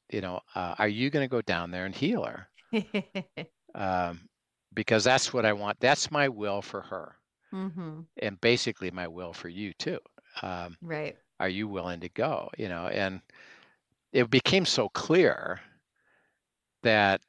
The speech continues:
Speaker 1: it, in a sense, it wasn't, that I'm sending you down there,
Speaker 2: Mm-hmm.
Speaker 1: you know, and I'm asking you to proclaim the kingdom and heal the sick. Um,
Speaker 2: Right.
Speaker 1: so, and I had already read these verses, by the way.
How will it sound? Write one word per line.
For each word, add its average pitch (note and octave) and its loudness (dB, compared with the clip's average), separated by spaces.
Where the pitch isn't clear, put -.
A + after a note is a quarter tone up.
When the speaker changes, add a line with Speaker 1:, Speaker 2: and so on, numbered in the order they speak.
Speaker 1:
it, A2 0
in A#2+ 2
a A2+ 4
sense, E3 4
it F#2+ 4
wasn't, A2+ 2
that A2 -2
I'm G2+ -2
sending D#3+ 2
you G#2 -4
down G#2 2
there, - -8
Speaker 2:
Mm-hmm. F#3 -6
Speaker 1:
you F#2+ -2
know, F2 -6
and G2+ 0
I'm F#2 -4
asking A#2 2
you F#2+ -6
to F#2+ -8
proclaim G2 -6
the F2 -10
kingdom F2 -8
and F#2 -6
heal G#2 2
the E2+ -6
sick. - 0
Um, F2 0
Speaker 2:
Right. - -16
Speaker 1:
so, F#2 -4
and A#2 4
I C3+ 6
had B2+ 6
already A2+ 2
read G2+ -2
these G2+ -8
verses, E2+ -8
by D#2+ -8
the D2+ -12
way. D2+ -12